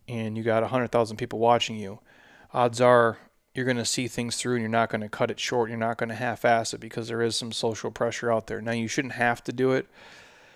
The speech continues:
for social pressure, but there is something to be said about that.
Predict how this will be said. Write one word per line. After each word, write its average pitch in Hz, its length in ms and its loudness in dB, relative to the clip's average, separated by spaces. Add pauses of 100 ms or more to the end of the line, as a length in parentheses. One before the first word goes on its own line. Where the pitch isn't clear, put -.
(180)
for 143 180 0
social 147 360 4
pressure, 156 380 6
but 113 280 2 (600)
there 127 220 4
is 123 120 2
something 120 220 -2
to 107 60 -2
be 107 100 -6
said 104 180 0
about 104 260 -8
that. - 200 -4